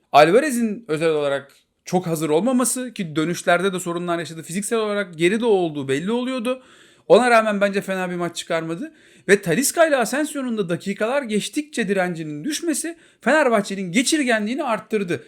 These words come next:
Samsunspor özellikle ilk yarıda bek ve stoper aralarını bayağı işledi.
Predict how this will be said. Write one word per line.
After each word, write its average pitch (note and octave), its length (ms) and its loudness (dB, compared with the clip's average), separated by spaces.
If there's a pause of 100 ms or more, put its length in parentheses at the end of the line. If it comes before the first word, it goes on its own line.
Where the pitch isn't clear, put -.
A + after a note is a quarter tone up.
(200)
Samsunspor C4 640 0
özellikle G3+ 480 2
ilk B3+ 260 -6
yarıda E3 500 -2
bek G3+ 300 4
ve G#3 80 0
stoper A3+ 340 0
aralarını G3 580 0
bayağı G#3 300 6
işledi. D#3 500 -2